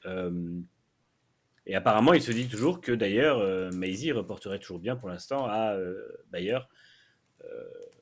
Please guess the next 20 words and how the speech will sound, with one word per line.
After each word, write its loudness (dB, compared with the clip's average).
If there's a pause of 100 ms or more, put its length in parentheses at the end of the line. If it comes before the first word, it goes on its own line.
(220)
après 4
le, 2
le 0
changement -4
de, -2
de, -2
d'organigramme, 0
qui -2
en 0
fait -4
date 4
de, 0
du -8
moment 0
où -2
Ben -4
Sulayem -2
a 0
été -6
élu -4